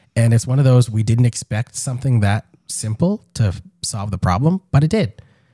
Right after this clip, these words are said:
And I'm hoping that progress continues. I'm hoping that we see a lot of growth as a result of those purchases. And,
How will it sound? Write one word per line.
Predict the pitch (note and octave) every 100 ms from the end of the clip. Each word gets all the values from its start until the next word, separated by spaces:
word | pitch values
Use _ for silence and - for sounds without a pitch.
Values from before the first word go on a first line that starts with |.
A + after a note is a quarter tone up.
| _ _ -
And | G#2+ G#2
I'm | G2
hoping | G2+ A#2 C3 A#2+
that | -
progress | A2 G2+ A2+ -
continues. | A#2 G#2+ G2 F#2 A#2+ C#3
I'm | F#2+
hoping | G#2+ - A#2
that | G#2+ G2+
we |
see | G2+ A2+
a | G2+
lot | F2+
of | F2
growth | F2 G2+ C3
as | B2 A2+
a |
result | A2 G2+ G#2 A2+
of | G2
those | -
purchases. | - G2 G#2 - C3 C3
And, | G2